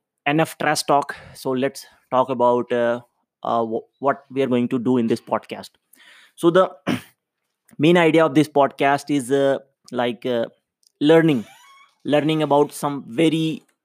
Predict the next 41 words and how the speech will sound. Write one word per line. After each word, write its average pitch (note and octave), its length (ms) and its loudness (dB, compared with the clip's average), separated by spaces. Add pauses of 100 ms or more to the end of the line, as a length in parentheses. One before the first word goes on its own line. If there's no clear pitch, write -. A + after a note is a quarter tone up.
(1300)
cool G3+ 200 6
principles D#3+ 640 2
and D3+ 220 -4
cool E3 160 2
techniques C#3+ 600 -4 (280)
that C#3 180 -2
are D3+ 140 2 (160)
going D3 320 2
to D3+ 100 2
change D#3 380 -4
our C3+ 180 0
life C3 540 0
in C3 120 -4
a C3+ 60 -2
significant B2+ 720 -4
way. B2+ 220 2 (1300)
And, D3+ 300 0
uh, D3+ 140 2 (120)
I E3+ 80 4
was G3+ 400 4
traveling E3+ 400 2
a D#3 40 6
lot, D3+ 380 2 (300)
uh, - 100 -12 (100)
in D#3 140 -4
this D3 240 -6
week, D#3 360 -8 (320)
and C3 180 -6
I C#3 80 0
was D3 160 -4
meeting C#3+ 320 -2
with D3+ 160 0
lots C#3+ 260 0
of C3 140 -2
great C#3+ 320 2
people C3 400 0
and, B2+ 260 0
uh, B2 300 2 (240)
uh, B2 100 -8
great C3+ 320 -4
personalities. C3 800 -2